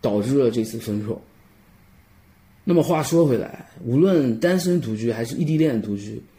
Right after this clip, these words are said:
那你自己受伤生病应该怎么办呢？我先说一下我这次生病吧。我这人呢比较心大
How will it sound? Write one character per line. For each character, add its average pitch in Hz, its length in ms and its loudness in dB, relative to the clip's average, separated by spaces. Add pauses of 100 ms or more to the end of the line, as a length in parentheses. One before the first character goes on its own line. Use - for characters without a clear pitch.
(340)
那 143 80 -2
你 160 140 6
自 165 160 -2
己 131 140 2
受 147 200 0
伤 151 140 2
生 160 240 0
病 135 180 0
应 117 120 0
该 135 120 0
怎 123 120 -6
么 101 160 -6
办 104 180 -2
呢？ 76 220 -8 (680)
我 117 100 -6
先 156 140 2
说 165 320 2
一 113 100 2
下 87 360 -6 (140)
我 113 260 -2
这 143 160 0
次 127 160 -6
生 107 200 -2
病 101 160 -2
吧。 - 220 -12 (960)
我 135 140 2
这 190 120 6
人 151 160 4
呢 175 100 4
比 143 120 0
较 156 160 2
心 143 240 -2
大 147 260 -4